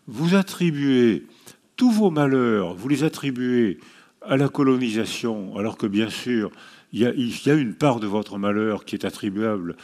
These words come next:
à la colonisation, mais il y a aussi une autre part de vos malheurs qui est attribuable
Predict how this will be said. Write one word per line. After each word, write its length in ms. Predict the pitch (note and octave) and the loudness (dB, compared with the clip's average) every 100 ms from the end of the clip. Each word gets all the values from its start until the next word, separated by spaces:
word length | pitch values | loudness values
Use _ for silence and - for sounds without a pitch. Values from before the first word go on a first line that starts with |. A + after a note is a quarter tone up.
| - - | -20 -10
à 80 | - | -4
la 120 | G#2 | -2
colonisation, 880 | G2+ G#2+ G2 G2 F2 F2+ - E3+ B3 - - - | -2 -4 -4 -4 -4 -4 -4 -2 -4 -6 -20 -10
mais 100 | B2+ C3 | -2 2
il 40 | |
y 40 | |
a 60 | D3+ | 2
aussi 300 | D3+ - F3 | 0 -2 -2
une 80 | C#3 | 0
autre 260 | D3+ D3 | 0 0
part 340 | A#2 D3+ D#3 C3 | 0 2 2 2
de 60 | |
vos 220 | A2+ F#2+ G2+ | -2 -2 0
malheurs 460 | F2 G#2 C#3+ F3+ - - - - | 2 2 2 0 -4 -20 -20 -18
qui 120 | - C#3+ | -2 0
est 120 | C#3+ | 2
attribuable 800 | B2+ - A#2+ F#2 G#2 E3 G#3 G3 | -2 0 -2 0 0 2 2 -2